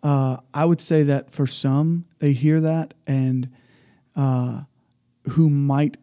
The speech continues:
be going through whether that addiction or another one of a different kind. And again, power of that,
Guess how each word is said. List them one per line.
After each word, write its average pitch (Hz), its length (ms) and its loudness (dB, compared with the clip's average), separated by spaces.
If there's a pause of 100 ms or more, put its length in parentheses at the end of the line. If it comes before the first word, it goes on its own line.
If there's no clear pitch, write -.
be 147 160 4
going 151 480 2
through 151 500 0 (840)
whether 151 340 2
that 147 380 0
addiction 185 640 -4 (160)
or 139 180 -2
another 139 460 0
one 143 460 0 (460)
of 127 140 -6
a 139 60 -2
different 147 360 -2
kind. 156 440 0 (560)
And 139 360 2 (760)
again, 147 400 2
power 147 440 0
of 139 140 -2
that, 139 360 -2